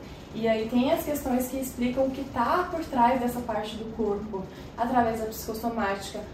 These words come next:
através da medicina germânica, a leitura da constelação. Então, assim, várias especializações que eu precisei fazer pra fazer um compilado pra ter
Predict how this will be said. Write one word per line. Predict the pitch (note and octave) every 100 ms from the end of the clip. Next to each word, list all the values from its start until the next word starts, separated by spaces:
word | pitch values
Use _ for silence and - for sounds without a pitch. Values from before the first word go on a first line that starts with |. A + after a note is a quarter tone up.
| -
através | A3+ A3+ A#3 A3 G#3+
da | G#3+
medicina | G#3 - G#3 G3+
germânica, | G3+ G#3 G3+ G3 F#3 F#3 - F#3+ - - -
a | A3
leitura | A3+ A#3 B3+ B3+
da | A3 G#3+
constelação. | G#3+ - A3 G3+ G3+ - G3+ F#3+ F#3 - - - -
Então, | - A#3
assim, | A#3+ C#4 A#3+ G#3+ -
várias | A3 A#3+ F#4 F4+
especializações | F4+ D#4+ D4 C#4+ B3+ C4 C4 B3+ A3 A3
que |
eu | A3
precisei | - - A#3 A3+ D4 G#4+
fazer | G#4+ F#4+ C4 A3+
pra | A#3
fazer | A3+ A3
um | A#3+ C4+
compilado | C#4 C4 C4+ G#3+ G3 G3 -
pra | G3 -
ter | A#3+ C#4 -